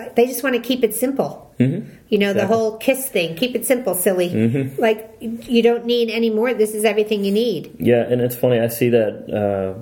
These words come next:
Speaker 2: real clearly with both my kids. You know, their, their generation sees things,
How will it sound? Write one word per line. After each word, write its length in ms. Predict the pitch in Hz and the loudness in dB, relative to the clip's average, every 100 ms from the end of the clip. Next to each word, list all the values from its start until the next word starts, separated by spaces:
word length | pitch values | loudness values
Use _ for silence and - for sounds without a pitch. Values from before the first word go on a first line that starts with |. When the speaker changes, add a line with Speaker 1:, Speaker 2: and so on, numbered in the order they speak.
| 131 | -8
Speaker 2:
real 240 | - 113 120 | -2 0 0
clearly 480 | - 110 110 107 98 | 2 2 2 0 0
with 180 | 92 | 0
both 220 | - 113 104 | 2 2 0
my 100 | 92 | -2
kids. 380 | - 98 98 | 0 0 -2
You 60 | 98 | -2
know, 120 | 95 | 0
their, 200 | 95 95 | 0 -2
their 420 | - 98 98 95 - _ _ _ - | -2 -2 -2 -6 -14 _ _ _ -6
generation 640 | 107 104 98 104 - 92 | -2 0 2 0 -2 -8
sees 380 | - 104 95 - | -4 -4 -2 -2
things, 400 | 98 95 92 | -2 -2 -8